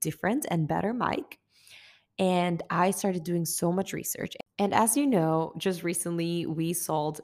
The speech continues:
the Goal Getter Roadmap, or G G R,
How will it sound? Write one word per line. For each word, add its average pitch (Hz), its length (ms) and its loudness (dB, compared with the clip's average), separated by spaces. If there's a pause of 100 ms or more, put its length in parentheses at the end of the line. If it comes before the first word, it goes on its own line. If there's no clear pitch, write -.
the 151 640 0
Goal 170 220 6
Getter 180 320 4
Roadmap, 160 400 0 (100)
or 160 220 0
G 165 180 -2
G 175 160 -4
R, 175 320 2